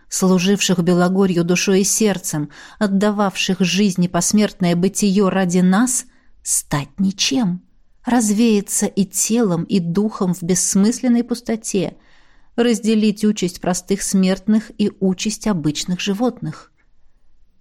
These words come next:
Не мог принять этого, потому что при таких мыслях не воспаряет душа,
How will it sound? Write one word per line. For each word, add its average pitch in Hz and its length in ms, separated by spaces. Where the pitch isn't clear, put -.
Не 285 180
мог 214 260
принять 165 460
этого, 160 340
потому 160 440
что 180 220
при 180 180
таких 175 440
мыслях 185 540
не 202 140
воспаряет 196 680
душа, - 480